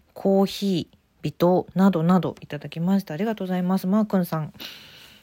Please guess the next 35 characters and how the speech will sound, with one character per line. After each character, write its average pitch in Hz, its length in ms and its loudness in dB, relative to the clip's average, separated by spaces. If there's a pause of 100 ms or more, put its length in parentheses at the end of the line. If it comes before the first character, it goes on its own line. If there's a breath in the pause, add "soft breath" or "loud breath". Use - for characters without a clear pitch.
来 220 140 4
年 240 180 4
も 247 120 0
た 233 120 -4
く - 80 -20
さ 247 140 -4
ん 226 100 -2
舞 240 160 -2
ち 247 100 -6
ゃ 247 60 -2
ん 240 60 -4
セ 240 120 -4
レ 254 120 0
ク - 100 -16
ト 214 120 0
の 185 140 0
絵 175 60 -2
本 202 220 0
を 180 80 -4
紹 196 180 -8
介 202 220 -6
し - 40 -12
て 202 120 -8
く 208 100 -10
だ 214 140 -8
さ 240 180 -6
い 208 60 0
ね。 202 160 2
と 220 120 -14
い - 20 -12
う - 20 -20
こ 190 80 -18
と - 100 -20
で、 - 60 -14
あ、 156 120 -10